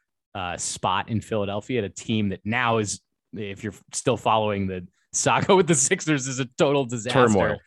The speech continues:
Speaker 1: But was,
Speaker 2: <laughs>
Speaker 1: was pretty cool when J J was there. And then the other interesting thing that he brought up in his podcast this week is that the only,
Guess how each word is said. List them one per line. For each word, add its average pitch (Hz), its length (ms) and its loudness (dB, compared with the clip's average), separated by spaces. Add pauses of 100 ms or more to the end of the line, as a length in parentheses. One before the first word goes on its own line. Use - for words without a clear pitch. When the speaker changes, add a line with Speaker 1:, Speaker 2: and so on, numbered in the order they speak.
(260)
Speaker 1:
But - 220 2
was, 127 260 2 (140)
Speaker 2:
<laughs> 135 100 -2
Speaker 1:
was 127 140 0
pretty - 240 -2
cool 123 300 0
when 107 140 0
J 110 180 -2
J 107 180 -4
was 107 160 -4
there. 104 220 -4
And 110 120 -4
then 107 100 -2
the 107 120 -6
other 170 240 0
interesting 107 500 -6
thing 95 380 -4 (320)
that 110 120 0
he 104 120 -4
brought 98 340 -2
up 92 300 -10
in 104 140 -4
his 90 160 -8
podcast 95 640 -6
this - 240 -12
week 87 340 -10
is 98 260 -8
that 101 280 -4 (420)
the 117 160 -4
only, 139 540 2